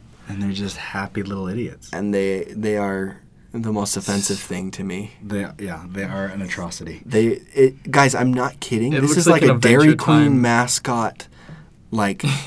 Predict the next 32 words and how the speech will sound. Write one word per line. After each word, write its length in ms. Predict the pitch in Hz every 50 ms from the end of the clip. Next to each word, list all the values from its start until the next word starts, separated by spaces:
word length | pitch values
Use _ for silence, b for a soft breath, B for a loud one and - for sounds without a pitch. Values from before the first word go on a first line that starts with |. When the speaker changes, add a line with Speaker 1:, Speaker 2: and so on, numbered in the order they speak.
| 156 139
Speaker 3:
<laughs> 320 | - - - - - -
Speaker 1:
In 140 | 139 131 123
Japan. 460 | 117 120 117 127 139 143 - - - - -
Speaker 2:
imagine 600 | 131 123 123 120 131 143 - 185 180 165 156 135
just 200 | - 147 - 156
a 80 | 131
blue 600 | 107 104 113 110 117 135 156 170 185 190 202 202 - - - - _ - - - - - - - - _ _ _ - - - - - _ -
ice 220 | 135 151 156 -
cream 220 | - 156 131 123 113
cone, 360 | - 113 95 92 95 120 135 - - - - - - - - - b 165 b b b b b b b b - -
like 120 | 110 104 107
a 60 | 104
blue 260 | 92 107 120 165 196
cone 500 | - - 139 131 113 104 104 123 135 135 - - _ - - -
and 380 | 104 104 101 95 101 - - - -
vanilla 400 | 107 104 101 101 107 117 135 135 127
ice 280 | 104 135 147 156 -
cream, 460 | - - 180 175 180 185 202 220 - - - - -
and 160 | 110 107 104
then 100 | 104 101
a 60 | 101
face 340 | 98 - 101 95 - - - -
on 160 | - 92 95 101
the 80 | 101 95
ice 160 | 101 101 -
cream, 280 | - 110 104 98 107 -
and 140 | - 104 101
Speaker 1:
Yeah. 60 | 95 95
Speaker 2:
that 240 | 104 104 110 117
is 140 | 123 117 110
the 80 | - 101
Pokemon. 480 | - 98 92 - - 76 - - -